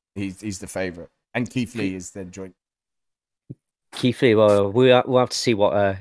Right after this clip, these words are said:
Speaker 2: Keith Lee does, 'cause I haven't seen him or much from him in a little
Speaker 1: Ages.
Speaker 2: while, but both r-, completely realistic challenges to possibly dethrone Roman sometime next year. I, I think he'll keep the championship for that long.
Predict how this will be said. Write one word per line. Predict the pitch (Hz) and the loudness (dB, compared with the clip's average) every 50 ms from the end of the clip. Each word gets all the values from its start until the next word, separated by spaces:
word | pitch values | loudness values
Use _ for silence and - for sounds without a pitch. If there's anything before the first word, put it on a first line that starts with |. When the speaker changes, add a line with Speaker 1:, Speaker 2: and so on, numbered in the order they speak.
| _ _ | _ _
Speaker 2:
Keith | - - 117 98 - | -8 -6 -4 -4 -2
Lee | 110 98 | -2 -2
does, | 117 110 - | -2 -4 -8
'cause | - - - | -8 -8 -4
I | 120 | -2
haven't | 143 147 120 | -2 -2 -2
seen | - - 127 117 113 110 | -4 0 0 2 2 2
him | 104 104 101 98 98 - - | 2 2 0 -2 -4 -6 -8
or | - 104 98 101 | -8 -6 -4 -2
much | 98 101 110 - - - | -2 0 -2 -2 -4 -4
from | - 110 101 | -4 -2 0
him | 101 98 98 92 92 _ _ _ _ _ - | 2 2 0 -2 -4 _ _ _ _ _ -4
in | 107 104 | -2 0
a | 95 | 2
little | 95 98 101 85 90 | 2 2 2 2 2
Speaker 1:
Ages. | 87 - | 0 0
Speaker 2:
while, | 101 110 123 104 92 90 87 | 2 2 4 4 4 2 2
but | - 101 95 92 90 - _ - _ _ _ | 2 4 4 4 4 0 _ -14 _ _ _
both | - 131 139 131 - 127 | 6 6 6 6 4 0
r-, | 123 - _ _ | -4 -4 _ _
completely | - - 120 104 - - 156 147 110 123 107 98 | -4 -2 -2 -2 0 2 0 2 2 2 0 0
realistic | 95 113 131 135 123 117 117 123 117 - - - 113 - - | 2 2 4 6 6 6 6 4 2 2 0 0 0 0 0
challenges | - - 117 107 98 95 87 - 95 92 - - - _ _ _ _ _ _ _ _ - | -2 -2 -2 -2 -2 -2 -2 -2 -2 -2 -2 -6 -14 _ _ _ _ _ _ _ _ -8
to | - 113 104 98 95 | -4 -2 0 0 -2
possibly | - - 110 - - - 107 98 | -2 -4 -4 -4 -4 -2 -4 -4
dethrone | 90 - 104 95 - - - 101 98 95 95 92 92 92 110 - _ _ _ _ _ - | -2 -2 -6 -6 -4 -2 0 2 4 4 2 2 -2 -4 -8 -12 _ _ _ _ _ -6
Roman | 110 110 107 101 98 95 95 95 95 - _ _ | 0 2 2 2 2 0 -2 -2 -4 -8 _ _
sometime | - - - 151 131 120 - - 110 98 101 | -12 -6 -2 0 0 0 0 0 0 0 0
next | 101 92 - - - - | 0 -2 -4 -4 -2 0
year. | 101 92 87 - _ - _ _ _ - | 2 0 0 -2 _ -20 _ _ _ -2
I, | - 107 107 107 104 | 0 2 2 2 0
I | |
think | 101 - 127 117 107 | 0 0 0 0 0
he'll | - 104 98 | 2 0 0
keep | - - 107 87 | 0 0 -4 -2
the | 101 98 98 95 | -2 -2 -2 -2
championship | 90 - - 98 98 98 92 - 107 - - | -4 -6 -8 -6 -6 -6 -6 -6 -6 -8 -8
for | - 95 | -6 -6
that | 90 92 82 | -4 -4 -2
long. | 98 95 95 90 87 87 | -2 -2 -2 -2 -2 -6